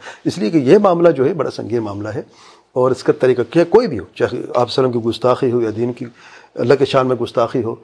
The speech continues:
یا قرآن کی بے حرمتی ہو، جو بھی کفری اقوال یا اعمال ہیں، اگر کسی شخص سے بھی ہوتے ہیں، عوام الناس، میرے اور آپ کے یہ کوئی حق نہیں بنتا، یہ ہمارے ذمہ ہے ہی نہیں کہ ہم اس پر حد قائم کریں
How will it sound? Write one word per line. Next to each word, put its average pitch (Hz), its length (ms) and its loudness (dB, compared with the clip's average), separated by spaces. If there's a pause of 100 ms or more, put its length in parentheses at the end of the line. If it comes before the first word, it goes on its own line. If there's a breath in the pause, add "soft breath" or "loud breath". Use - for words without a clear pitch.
(140)
یا 127 80 0
قرآن 135 300 0
کی 123 80 -2
بے 117 120 0
حرمتی 127 300 -2
ہو، 120 80 -2
جو 131 180 4
بھی 220 100 -4
کفری 156 280 2 (680)
اقوال 147 360 2
یا 143 100 4
اعمال 120 420 2
ہیں، 87 140 -14 (480 soft breath)
اگر 123 100 -2 (260)
کسی 185 200 0
شخص - 220 -2
سے 160 100 4
بھی 127 100 2
ہوتے 113 260 2
ہیں، 156 100 -4 (400 loud breath)
عوام 147 380 4
الناس، 170 320 2
میرے 139 140 4
اور 175 120 8
آپ 165 180 2
کے 170 100 -4 (460 soft breath)
یہ 117 260 2 (140)
کوئی 247 260 4
حق 180 160 0
نہیں 151 180 4
بنتا، 127 300 0
یہ 139 120 0
ہمارے 120 260 6
ذمہ 160 240 4
ہے 170 180 6
ہی 170 120 4
نہیں 160 140 2
کہ 151 80 -8
ہم 147 100 -2
اس - 120 -6
پر 135 220 0
حد 160 220 0
قائم 131 200 4
کریں 98 240 -8